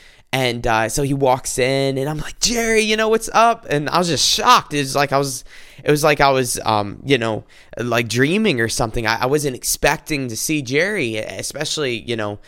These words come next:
um, with all the reports that we've gotten recently about how he's been doing, um, just to see him in and talking and laughing and smiling. And, and as I'm talking with Jerry, and as we're talking with Jerry, um, me, me, Scott, and Karen,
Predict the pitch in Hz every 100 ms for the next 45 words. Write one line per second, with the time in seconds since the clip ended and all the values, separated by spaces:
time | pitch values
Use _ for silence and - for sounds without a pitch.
0 | - - - 117 107 113 117 127 139 117
1 | 113 - 139 131 127 123 117 104 120 147
2 | 127 123 147 151 135 113 107 104 110 123
3 | 120 113 110 104 135 175 131 110 - -
4 | - - 120 113 110 123 156 - - 160
5 | 139 156 185 180 135 123 160 180 156 127
6 | 139 170 156 131 - 123 151 170 170 156
7 | 104 - - - - - - - - -
8 | 151 165 208 190 156 151 170 151 123 131
9 | 135 127 127 135 135 123 127 120 107 120
10 | 120 113 110 - 104 101 101 101 - -
11 | 131 - - 123 117 123 107 107 - 127
12 | 110 110 95